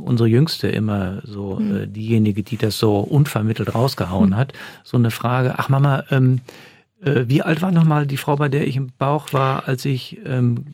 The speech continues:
Speaker 1: geboren wurde?" Und dann kam die Antwort
Speaker 2: Mhm.
Speaker 1: und dann war auch gut.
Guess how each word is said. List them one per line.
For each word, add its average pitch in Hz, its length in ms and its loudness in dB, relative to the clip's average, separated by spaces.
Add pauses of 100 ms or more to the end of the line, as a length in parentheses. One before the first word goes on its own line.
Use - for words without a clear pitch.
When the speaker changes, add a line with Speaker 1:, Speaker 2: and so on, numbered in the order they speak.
Speaker 1:
geboren 139 440 4
wurde?" 123 300 2 (420)
Und 131 160 0
dann 127 200 0 (600)
kam 143 220 2
die 131 100 2
Antwort 160 600 0 (420)
Speaker 2:
Mhm. 185 140 4
Speaker 1:
und 151 140 4
dann 127 100 2
war 113 140 -4
auch - 80 -10
gut. 147 340 0